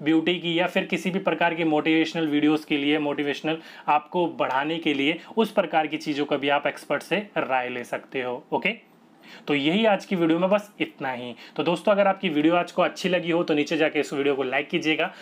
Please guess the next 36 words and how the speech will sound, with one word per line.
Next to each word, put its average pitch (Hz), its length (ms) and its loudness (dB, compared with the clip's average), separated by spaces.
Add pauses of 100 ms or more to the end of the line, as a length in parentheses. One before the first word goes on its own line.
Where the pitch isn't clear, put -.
(120)
अपने 180 220 0
दोस्तों 170 280 0
के 139 60 -8
साथ 190 200 2
शेयर 135 340 -4
कीजिएगा, 123 520 -4 (240)
क्योंकि 190 220 0
हमारे 208 480 2
लिए 202 160 0
जो 180 140 0
मेन 175 320 2
इंपॉर्टेंट 175 480 0
आपकी 160 240 0
बातें 139 340 0
हैं 160 160 -4 (240)
वो 196 120 2
आपका 170 400 2
लाइक, 156 400 0
शेयर 160 380 0 (180)
और 190 220 4 (240)
आपका 170 340 2 (200)
कमेंट 151 340 0
का 151 120 0
ही 139 140 -2
होता 131 260 0
है, 127 80 0
क्योंकि 147 240 -2
बाकी 135 280 2
चीज़ 170 260 -4
तो 180 100 0
हम 175 180 2
कुछ 165 220 -4 (100)
आपसे 147 380 2
लेते 147 340 -2
नहीं 180 200 -2
हैं। 156 160 -2